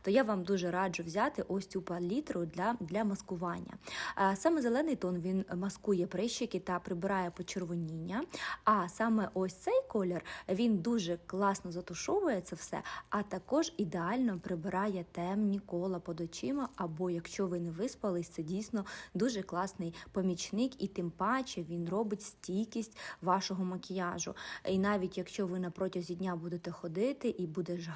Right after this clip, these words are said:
жарко чи попадете під дощ, ви завжди будете, е, не пер-, не турбуватися про те, що у вас макіяж буде стійкий. Якщо хочете ще ідеальніше зробити ваш тон обличчя і прибрати точно кола, зафіксуйте це все пудрою.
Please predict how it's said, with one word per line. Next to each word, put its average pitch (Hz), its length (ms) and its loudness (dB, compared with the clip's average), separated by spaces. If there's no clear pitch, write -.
жарко 220 480 0
чи - 160 -10
попадете 175 460 -4
під 170 260 -6
дощ, 196 360 -2
ви 170 140 -2
завжди 165 400 -2
будете, 180 520 -2
е, 185 300 2
не 196 240 4
пер-, 190 320 0
не 208 120 6
турбуватися 180 680 0
про 165 140 -8
те, 226 220 2
що - 180 -6
у - 20 -4
вас 208 220 -2
макіяж 180 400 -4
буде 170 280 -4
стійкий. - 560 -8
Якщо - 260 4
хочете 220 420 0
ще - 300 2
ідеальніше 170 760 -2
зробити 175 520 -4
ваш 185 300 2
тон 190 260 2
обличчя 190 560 2
і 196 60 0
прибрати 185 440 0
точно 175 560 -2
кола, 302 280 6
зафіксуйте 202 640 -2
це - 120 -2
все 185 220 -2
пудрою. - 580 -6